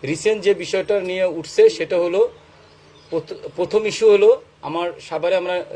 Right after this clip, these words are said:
রিসেন্ট একটা সাড়ে ছয় তলা বাড়ি করছি, রাস্তায় পড়ে থাকা অজ্ঞাত, অসহায়, অসুস্থ মানুষের পরিচর্যার জন্য। যা-, রাস্তায় শত শত মানুষ, লাখো মানুষ পড়ে থাকে, শরীরে হাত পা পচে যায়, পায়খানা রাস্তা, প-, প্রস্রাবের রাস্তা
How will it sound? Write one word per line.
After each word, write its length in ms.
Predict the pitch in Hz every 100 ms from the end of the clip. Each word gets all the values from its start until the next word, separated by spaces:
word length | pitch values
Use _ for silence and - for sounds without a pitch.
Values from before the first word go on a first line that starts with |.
| 135
রিসেন্ট 280 | 143 185 180
একটা 200 | 160 185
সাড়ে 240 | 170 170
ছয় 160 | 175 180
তলা 200 | 180 180
বাড়ি 220 | 156 156
করছি, 260 | 151 151 185
রাস্তায় 360 | 156 - 180 -
পড়ে 120 | 175
থাকা 220 | 175 165
অজ্ঞাত, 400 | 156 139 160 160
অসহায়, 540 | 175 151 139 - 165 156
অসুস্থ 340 | 143 - -
মানুষের 420 | 160 156 151 175 170 - - - _ -
পরিচর্যার 500 | 196 202 202 170 156
জন্য। 260 | 131 117 - _ _ _ _
যা-, 220 | 147 151 151
রাস্তায় 340 | 147 - 185
শত 240 | - 170
শত 280 | 196 180 -
মানুষ, 400 | 180 160 180 151
লাখো 220 | 156 160
মানুষ 260 | 170 170 165 165
পড়ে 160 | 170
থাকে, 240 | 170 165 185
শরীরে 400 | 160 165 175 165 156 -
হাত 140 | 143 -
পা 120 | 170 156
পচে 240 | 160 175 160
যায়, 140 | 175
পায়খানা 360 | 160 151 156 160
রাস্তা, 220 | 156 151
প-, 120 | 151 143 -
প্রস্রাবের 320 | 151 160 160
রাস্তা 200 | 156